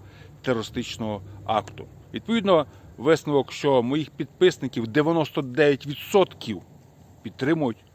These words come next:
оцей терористичний акт. Це є катастрофічна цифра.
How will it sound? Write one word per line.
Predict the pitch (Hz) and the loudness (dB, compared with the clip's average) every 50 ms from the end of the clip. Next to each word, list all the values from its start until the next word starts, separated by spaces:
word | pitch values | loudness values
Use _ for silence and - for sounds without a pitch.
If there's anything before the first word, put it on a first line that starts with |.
| _ _ _ | _ _ _
оцей | - 87 - - - 104 | -20 -18 -14 -10 -10 -10
терористичний | 101 - 87 87 85 87 - - 95 - - - - 80 | -10 -10 -16 -18 -18 -18 -18 -18 -16 -16 -16 -18 -20 -20
акт. | - - - _ - _ _ _ _ _ _ - | -20 -20 -20 _ -20 _ _ _ _ _ _ -16
Це | - 117 | -10 -10
є | 107 95 | -8 -8
катастрофічна | - 123 113 - 104 - - 110 - - 101 - - 98 92 | -8 -10 -10 -10 -10 -12 -12 -14 -14 -14 -16 -18 -18 -18 -16
цифра. | - - 104 - - - | -14 -14 -14 -14 -14 -18